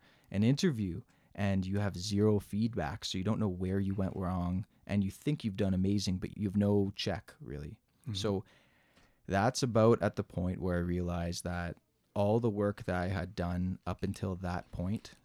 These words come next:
Speaker 1: to get on, that was probably only half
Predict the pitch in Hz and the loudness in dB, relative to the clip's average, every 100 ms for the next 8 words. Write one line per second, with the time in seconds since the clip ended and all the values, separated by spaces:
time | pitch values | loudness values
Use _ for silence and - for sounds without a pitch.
0 | _ - 95 87 87 87 123 170 _ - | _ -8 -4 -2 -2 -2 -2 -2 _ -6
1 | - 110 113 - - 110 113 139 127 127 | -4 -4 -6 -8 -10 -2 -2 0 -2 0
2 | 123 - - 101 98 98 95 95 - 85 | 0 -2 -2 0 2 0 0 -4 -8 -10
3 | 82 - | -10 -12